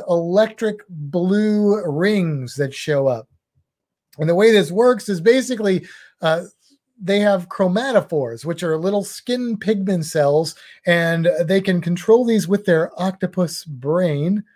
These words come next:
which is donut-shaped, by the way, and they can contract muscles in their,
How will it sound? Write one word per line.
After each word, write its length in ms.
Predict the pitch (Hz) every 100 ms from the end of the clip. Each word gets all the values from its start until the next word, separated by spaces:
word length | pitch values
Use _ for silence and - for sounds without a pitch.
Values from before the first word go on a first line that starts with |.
| _ -
which 160 | 147
is 160 | 131 123
donut-shaped, 840 | 170 185 156 - - 135 143 - _
by 140 | 139 135
the 100 | 127
way, 300 | 127 131 147 - - _
and 400 | 170 165 156 151 -
they 180 | 165 175
can 360 | 175 156 175 -
contract 600 | - 165 - 214 220 220
muscles 680 | 170 185 240 - 151 131 127 185
in 180 | 170 160
their, 400 | 151 143 139